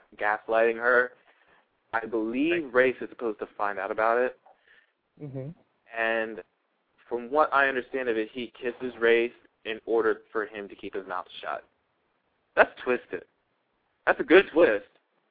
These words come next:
Speaker 1: Still twisted. And I heard he didn't like that. He didn't like the fact that he was gonna kiss him because of the fact that he's just using, he's just using the character in order to get what he wants.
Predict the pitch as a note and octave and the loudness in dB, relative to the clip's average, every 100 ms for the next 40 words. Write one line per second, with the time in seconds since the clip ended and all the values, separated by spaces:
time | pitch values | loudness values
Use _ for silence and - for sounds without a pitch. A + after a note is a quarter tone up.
0 | _ _ - C#3+ - D3+ C3 - G#1+ - | _ _ 0 0 4 4 4 -4 -12 -14
1 | _ _ _ _ _ - A2+ A2 A2 A#2+ | _ _ _ _ _ -6 0 2 2 2
2 | A2 A#2 A2 G#2 G#2 G2+ F#2 F#2+ G#2 A2+ | 0 0 -4 -6 -4 -4 -4 -4 0 0
3 | E2+ - _ A#2+ A#2 G2 G#2 A2 G2+ _ | -2 -10 _ -8 -6 -6 -4 -4 -4 _
4 | G2+ G2+ G2 G2 G2 F#2+ G2 F#2+ G2+ F#2 | -6 -4 -4 -6 -10 -10 -12 -10 -12 -12
5 | F#2 G#2+ F#2+ F#2+ _ - - G2+ G2+ G2 | -16 -14 -14 -16 _ -20 -20 -4 -2 -2
6 | - G2 F#2+ - _ - _ - G#2 - | -2 -6 -6 -8 _ -20 _ -18 -18 -8
7 | G#2 - - G#2 B2+ C3+ F#2+ F2 - _ | -10 -10 -18 -10 -8 -6 -10 -12 -20 _
8 | _ _ _ A2+ A2 G2+ G#2+ C3 D3+ G#2+ | _ _ _ -10 -8 -8 -4 -2 -2 -4
9 | F#2+ G2+ F#2 - E2 C#2+ - _ _ _ | -8 -10 -10 -8 -8 -8 -10 _ _ _
10 | G2 G#2 G2 F#2 F#2+ - F#2+ A2+ G#2 | -12 -8 -6 -6 -10 -12 -10 -6 -6